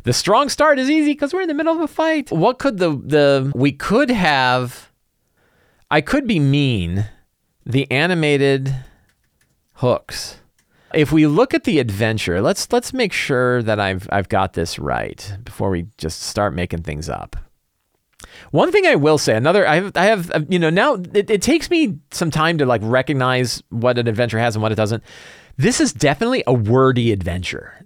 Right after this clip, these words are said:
There's a lot of words. You can look at, like, how long the descriptions are for any given room. And the trick with this is, like, this is not handy f-, when I'm running it.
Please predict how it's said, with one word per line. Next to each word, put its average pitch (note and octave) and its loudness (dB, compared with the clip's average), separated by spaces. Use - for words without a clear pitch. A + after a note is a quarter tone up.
There's F#3 0
a D3+ 4
lot C3+ 2
of A2+ 0
words. G#2 0
You G3 0
can B3 0
look F#3+ 4
at, B2+ 2
like, G#2+ 0
how F#3 0
long D#3 2
the C3 2
descriptions D3+ -2
are E3+ 2
for - -2
any C3+ -2
given B2 -2
room. C#3+ -2
And D3 0
the D3 2
trick - -2
with C#4 0
this F#3 0
is, A2 -2
like, G#2+ -2
this G#3+ 2
is C#4 2
not D3+ 2
handy D3 -2
f-, - -12
when A2+ 0
I'm G#2+ 0
running F2+ -2
it. - -18